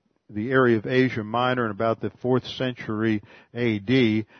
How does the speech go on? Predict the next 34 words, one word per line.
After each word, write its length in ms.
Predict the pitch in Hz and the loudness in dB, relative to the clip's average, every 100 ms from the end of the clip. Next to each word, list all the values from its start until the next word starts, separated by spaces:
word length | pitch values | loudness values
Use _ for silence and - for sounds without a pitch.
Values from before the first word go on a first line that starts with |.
| _ - | _ -4
that 180 | 123 101 | -2 4
this 260 | 147 147 | 2 2
man 300 | 143 135 135 | -2 0 2
was 180 | 113 110 | 0 -2
not 280 | 131 143 143 | 0 -2 -2
just 260 | 135 131 117 | -2 -2 -2
a 60 | |
member 400 | 107 127 185 151 | -4 -2 2 2
of 80 | 107 | 2
the 80 | 117 | -2
congregation, 800 | 120 113 104 98 113 113 - 120 | -2 -4 -4 -4 0 -2 -4 -6
but 140 | 113 | -6
he 160 | 110 139 | -2 0
was 240 | 135 113 | 2 0
also 640 | 127 139 165 - 143 131 139 | 0 0 0 0 4 6 4
a 180 | 139 127 | 0 -4
teacher 680 | - - 202 180 - 117 92 - - _ | -4 -4 -2 -2 -2 -2 -2 -10 -20 _
in 160 | 131 127 | -4 -2
the 100 | 113 | -2
congregation. 800 | 135 117 104 101 113 101 - 104 | -2 -4 -4 -6 -4 -6 -8 -8
Now, 160 | 117 110 | -4 -4
the 80 | |
text 340 | - 151 151 - | -2 -2 -2 2
doesn't 300 | 135 120 110 | 0 0 -4
tell 220 | 135 120 | 0 0
us 140 | 110 - | 0 0
that, 220 | 117 127 | 0 0
so 120 | 113 | -4
we 160 | 113 127 | -4 -4
can't 280 | 143 120 | -6 -6
be 140 | 110 117 | -2 -4
sure 400 | - 127 123 123 | 0 0 2 0
or 140 | 117 | -2
dogmatic, 720 | 107 104 101 113 135 113 127 | 0 -2 -2 -2 0 2 0